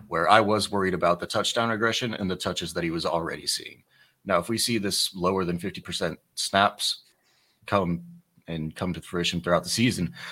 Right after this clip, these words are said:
it's going to be a serious problem for him to be a running back one this year. And we were drafting him as a top five running back.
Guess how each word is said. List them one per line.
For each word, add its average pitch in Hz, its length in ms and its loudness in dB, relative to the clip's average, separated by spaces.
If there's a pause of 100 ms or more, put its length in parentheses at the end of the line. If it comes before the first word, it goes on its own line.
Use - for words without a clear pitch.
(140)
it's - 140 -4
going 151 160 6
to 117 60 4
be 104 120 6
a 101 60 4
serious 98 320 2
problem 87 320 6
for 92 120 -2
him 82 100 -2
to 78 80 -4
be 80 140 -2
a 78 120 -2 (140)
running 82 240 0
back 71 200 -2
one 73 240 -6
this - 200 -6
year. 71 140 -10
And 76 80 -12
we 87 100 0
were 90 80 2
drafting 82 400 2
him 78 100 -6
as 73 100 -8
a - 60 -12
top - 260 -6
five 78 300 2
running - 200 -12
back. - 280 -10